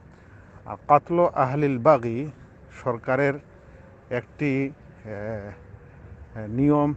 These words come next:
বা সরকারের একটি অথরিটির মধ্যে পড়ে যে যারা সরকারের বিরোধিতা করবে তাদের সঙ্গে, আহ,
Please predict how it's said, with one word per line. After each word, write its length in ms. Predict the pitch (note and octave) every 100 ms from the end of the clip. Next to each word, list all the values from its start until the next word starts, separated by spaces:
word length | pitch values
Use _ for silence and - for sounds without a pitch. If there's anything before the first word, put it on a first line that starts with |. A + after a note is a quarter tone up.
| -
বা 160 | G2+ G#2+
সরকারের 540 | - B2+ - C#3 C3+
একটি 320 | B2+ A#2+ -
অথরিটির 560 | C3 A#2+ - D3+ D3 D3
মধ্যে 320 | B2+ A#2 A#2 -
পড়ে 300 | G#2 G#2+ A#2 E3+ - - - - - - - - A#2+
যে 280 | G#2 A#2+
যারা 480 | A2+ B2 B2+ A#2 C3 - - -
সরকারের 500 | B2+ A2+ C3+ C3 B2+
বিরোধিতা 520 | A2+ B2 A#2 B2+ D#3
করবে 540 | - B2 G#2+ A2 B2+ D#3+ - -
তাদের 240 | - A#2 B2
সঙ্গে, 580 | - B2+ A#2 A2+ A#2 A#2
আহ, 1000 | - - - - - - - G2+ G#2